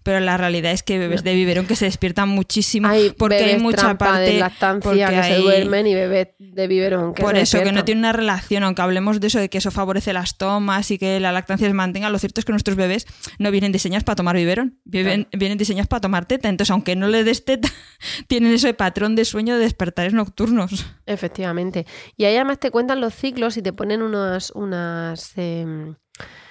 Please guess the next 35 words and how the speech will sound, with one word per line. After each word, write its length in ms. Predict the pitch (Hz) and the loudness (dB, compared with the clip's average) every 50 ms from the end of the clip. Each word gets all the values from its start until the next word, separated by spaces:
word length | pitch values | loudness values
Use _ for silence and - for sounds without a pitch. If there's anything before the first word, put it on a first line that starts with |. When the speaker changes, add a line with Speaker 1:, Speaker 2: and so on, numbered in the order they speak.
| - - - - - _ _ _ - 240 | -20 -20 -20 -20 -20 _ _ _ -10 -8
Speaker 2:
una 260 | 208 185 175 165 165 | -6 -4 -4 -4 -4
gráfica 600 | 165 180 196 226 - - 233 208 - 214 220 247 | -2 -2 -2 -2 -4 -4 -6 -4 -2 0 0 0
de 120 | 226 214 | 0 -2
cómo 200 | 202 202 202 208 | 0 0 0 0
son 140 | 196 202 202 | 0 0 -2
los 120 | 196 202 | -2 -2
ciclos 400 | - - 226 214 - - 208 208 | -2 -4 -6 -4 -2 -2 -4 -2
de 80 | 185 196 | -2 -2
mamá, 360 | 190 190 185 190 185 185 180 | -4 -4 -4 -4 -4 -4 -4
de 140 | 180 190 190 | -4 -6 -6
cuando 240 | - - 185 190 185 | -6 -4 -4 -2 -2
eres 140 | 185 190 190 | -2 -2 -2
niño, 300 | 196 196 202 202 202 208 | -2 0 0 0 0 0
de 60 | 214 | 0
cuando 220 | - 185 190 190 | -2 -2 -2 -4
eres 120 | 185 185 190 | -4 -4 -4
adulto, 320 | 185 190 190 190 202 190 | -4 -4 -6 -6 -8 -8
de 40 | 190 | -8
cuando 200 | 190 180 180 185 | -6 -6 -6 -6
eres 140 | 185 180 180 | -6 -6 -6
anciano 480 | 175 170 170 - 196 196 202 196 180 | -8 -8 -6 -6 -4 -4 -4 -4 -6
y 60 | 170 | -6
tal. 180 | 165 - 160 165 - - - - - - - - _ _ _ _ - | -8 -8 -10 -12 -12 -18 -20 -20 -20 -20 -20 -20 _ _ _ _ -4
¿Qué 140 | - 262 247 | -2 -2 0
pasa? 460 | 226 277 302 294 - - 214 165 - - _ _ _ | 0 0 -2 -2 -2 -2 -2 -2 -2 -6 _ _ _
Que, 560 | - 208 202 196 190 185 185 185 180 180 175 175 | -2 0 0 2 2 2 0 0 0 0 -2 -2
mm, 420 | 170 165 170 - - _ _ - | -4 -4 -6 -8 -12 _ _ -12
frente 420 | - - - 208 202 208 202 202 196 | -6 -2 0 0 0 0 0 0 0
a 120 | 190 190 | 2 2
eso 300 | 220 226 - - 247 262 | 0 0 0 -2 -2 -2
surge 580 | - - 240 226 226 - - 240 247 262 262 226 | -2 -2 -2 -2 -2 -2 -2 0 0 0 2 0
el, 500 | 196 180 180 175 175 175 175 180 180 - | 0 0 0 0 0 -2 -2 -2 -4 -4
el 160 | - 208 180 180 | -4 -4 -2 -2
método 340 | 190 196 196 214 208 208 | -2 0 0 2 0 0
Ferber 540 | 208 - - 247 240 254 220 247 285 349 - | 0 0 0 0 0 0 0 0 -2 -2 -4